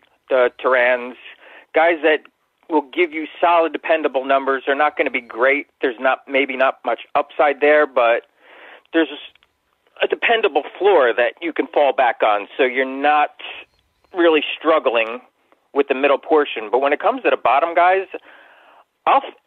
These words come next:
anywhere after round fifteen, I'll throw darts at basically anything with a pulse that has the potential to do good. So, <laughs> I mean, I have no, I,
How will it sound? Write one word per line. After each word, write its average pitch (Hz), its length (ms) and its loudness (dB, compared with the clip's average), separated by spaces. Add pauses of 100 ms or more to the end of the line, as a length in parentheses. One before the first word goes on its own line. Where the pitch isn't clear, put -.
(320)
anywhere 247 340 2
after 185 220 2
round 165 320 0
fifteen, 175 480 -2 (220)
I'll 214 180 2 (100)
throw 175 200 2 (100)
darts 147 400 2
at 131 180 0
basically 147 640 0
anything 160 460 -2
with 131 120 2
a 123 60 0
pulse - 380 -4 (100)
that 123 140 2
has 127 180 0
the - 60 -4
potential 127 560 -6
to 110 80 -4
do 120 200 -6
good. 107 280 0 (240)
So, 117 480 2 (180)
<laughs> 180 300 -4 (1400)
I 160 120 2
mean, 165 300 2 (180)
I 175 240 4
have 165 120 2
no, 165 360 0
I, 156 320 2